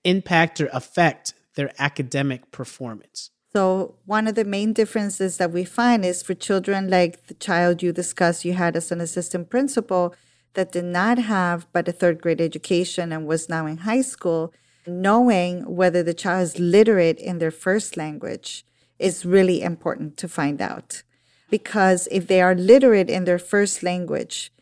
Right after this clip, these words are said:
Speaker 2: we should leverage that language in order for us to teach them English. And what I mean with that is, uh, there's, uh, plenty of research that tells us that if you, if the students have a strong native language literacy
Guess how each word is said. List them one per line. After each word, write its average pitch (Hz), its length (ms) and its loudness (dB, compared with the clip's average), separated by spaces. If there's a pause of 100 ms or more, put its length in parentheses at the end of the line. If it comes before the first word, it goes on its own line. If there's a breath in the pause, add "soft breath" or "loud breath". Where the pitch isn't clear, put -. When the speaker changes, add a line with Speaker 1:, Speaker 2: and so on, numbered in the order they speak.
(320)
Speaker 2:
we 196 160 0
should 190 260 -2
leverage 196 680 4
that 170 280 0
language - 800 0
in 185 280 -2
order 175 300 2
for 180 220 -2
us 165 300 -2
to - 200 -12
teach - 360 -4
them 170 160 -4
English. - 540 -8
And 175 400 -6
what 180 180 2
I 185 100 2
mean 277 260 2
with 254 160 2
that 175 180 2
is, 170 420 0 (500)
uh, 165 180 -2
there's, 185 360 0
uh, 185 100 4
plenty 269 520 4
of 180 180 4
research 185 580 -2
that 170 120 -4
tells 240 400 0
us 165 280 0
that 156 340 0
if 180 180 -4
you, 170 200 -8
if 175 220 -6
the 170 120 -2
students 262 580 2
have 190 220 0
a 160 80 0
strong 196 680 0
native 180 460 0
language 170 640 -2
literacy 165 760 -2